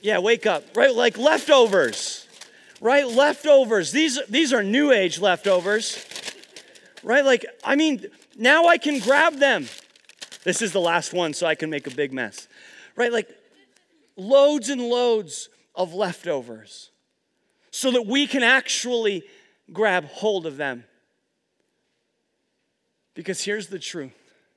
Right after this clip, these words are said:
If you don't hear anything else, hear this. You never lose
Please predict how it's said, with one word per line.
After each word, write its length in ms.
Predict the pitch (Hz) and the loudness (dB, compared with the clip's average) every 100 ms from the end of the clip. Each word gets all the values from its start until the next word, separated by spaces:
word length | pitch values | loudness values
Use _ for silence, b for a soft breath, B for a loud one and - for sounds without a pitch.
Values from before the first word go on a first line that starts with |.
| _ _ _ _ - | _ _ _ _ -12
If 60 | |
you 60 | 208 | -8
don't 100 | 196 | -8
hear 180 | 175 170 | -6 -4
anything 460 | 190 196 190 180 | -4 -8 -10 -8
else, 220 | 151 135 | -8 -10
hear 180 | - 180 | -12 -10
this. 400 | 147 117 _ - _ _ _ _ _ _ _ _ _ _ _ _ _ _ _ _ _ | -10 -14 _ -20 _ _ _ _ _ _ _ _ _ _ _ _ _ _ _ _ _
You 180 | 170 208 | -8 -6
never 680 | 196 190 208 185 208 165 - | -4 -2 -2 -2 -4 -4 -8
lose 720 | - 165 202 202 180 156 - | -14 -6 -4 -2 -4 -6 -12